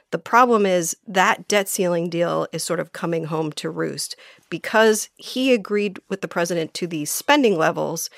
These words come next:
a bunch of conservatives who didn't vote for that deal don't want to go along with it. And that's sort of the root of the problem in this big spending fight right now.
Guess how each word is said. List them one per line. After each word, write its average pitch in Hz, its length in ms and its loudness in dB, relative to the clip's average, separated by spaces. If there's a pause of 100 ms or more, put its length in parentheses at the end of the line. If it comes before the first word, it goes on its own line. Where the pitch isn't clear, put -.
(680)
a 165 80 0
bunch 190 220 2
of 185 100 -8
conservatives 175 600 -2
who 185 80 -6
didn't 165 260 -6
vote 240 200 4
for 202 100 -4
that 170 220 -2
deal 170 400 -4 (600)
don't - 300 2
want - 200 -4
to 165 40 -4
go 160 160 0
along 233 340 6
with 214 200 2
it. 180 200 0 (180)
And 170 140 0
that's 185 180 2
sort 190 200 2
of 165 200 2
the 165 120 -2
root 185 360 0
of 170 140 -4
the 170 80 0
problem 165 420 2
in 160 100 -4
this 156 160 -6
big 160 340 -4
spending 175 440 0
fight 147 260 -6
right - 160 -8
now. - 280 -4